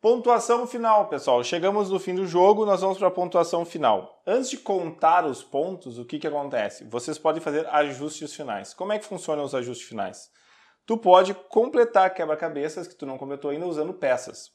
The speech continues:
Mas pra cada peça que tu usar, tu perde um ponto. Então, por exemplo, esse jogador aqui tem um quebra-cabeça no meu qu-, nível quatro, incompleto, ele pode gastar uma ficha.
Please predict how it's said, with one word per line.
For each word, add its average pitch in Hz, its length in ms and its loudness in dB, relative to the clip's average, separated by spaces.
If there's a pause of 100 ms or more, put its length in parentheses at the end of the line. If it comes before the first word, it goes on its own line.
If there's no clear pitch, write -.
Mas 139 160 -2
pra 185 160 0
cada 254 300 4
peça 190 340 -2
que - 80 -16
tu 151 100 -8
usar, 147 320 0
tu 170 120 -10
perde 160 320 -2
um 175 80 -10
ponto. 113 500 -6
Então, 214 240 0
por 220 140 4
exemplo, 139 380 2
esse 139 100 -10
jogador 160 320 2
aqui 151 100 0
tem 147 120 -4
um 139 60 -6
quebra-cabeça 131 600 -4
no 117 80 -12
meu 127 220 -10
qu-, - 260 -18
nível 131 300 -10
quatro, 170 400 2
incompleto, 139 720 0 (420)
ele 165 120 -4
pode 180 260 4
gastar 170 480 2
uma 202 180 0
ficha. 147 420 -8